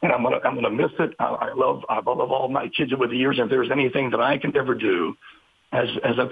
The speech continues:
as a part of our coaching staff at Martinsburg High for you and your family,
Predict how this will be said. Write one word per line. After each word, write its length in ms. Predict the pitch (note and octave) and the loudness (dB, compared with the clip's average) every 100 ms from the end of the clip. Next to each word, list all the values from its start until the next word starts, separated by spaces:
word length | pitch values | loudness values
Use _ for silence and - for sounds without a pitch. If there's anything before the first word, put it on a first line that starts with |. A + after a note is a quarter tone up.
| - | -2
as 160 | B2 A#2+ | -2 0
a 40 | |
part 200 | A2 - | 0 0
of 60 | B2 | 0
our 100 | A2+ | -2
coaching 340 | D3 C#3+ C#3 | -2 -2 -2
staff 240 | - B2 | 0 -2
at 60 | A2+ | 0
Martinsburg 360 | A#2 - - B2 | -2 -2 -4 -2
High 300 | G#2+ G2 F2 | 0 0 0
for 100 | B2 | 0
you 240 | A#2 C#3+ C#3 | 0 0 0
and 100 | C3 | 2
your 160 | D3 | 0
family, 460 | - A#2 A2 G#2+ | 0 -2 0 -2